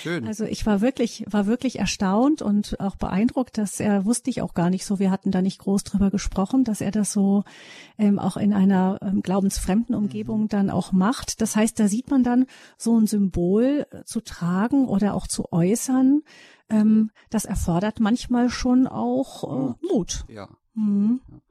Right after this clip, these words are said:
Speaker 1: Und auch das Kreuzzeichen, ja, das Kreuzzeichen übers Essen auch, ja. Oder
Speaker 2: Mhm.
Speaker 1: das sich bekreuzigen ist ja auch ein Zeichen,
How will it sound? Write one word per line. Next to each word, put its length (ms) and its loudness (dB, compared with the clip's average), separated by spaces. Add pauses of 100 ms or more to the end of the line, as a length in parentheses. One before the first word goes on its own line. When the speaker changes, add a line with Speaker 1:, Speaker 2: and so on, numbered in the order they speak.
(180)
Speaker 1:
Und 100 -4
auch 180 0
das 220 -4
Kreuzzeichen, 840 -4
ja, 140 -10
das 200 -16
Kreuzzeichen 760 -6
übers 560 -4
Essen 500 -4 (140)
auch, 380 -8
ja. 200 -8 (840)
Oder 200 -2
Speaker 2:
Mhm. 40 -4
Speaker 1:
das 180 0
sich 200 -4
bekreuzigen 720 -4
ist 140 -6
ja 100 -8
auch 160 -6
ein 200 0
Zeichen, 600 -2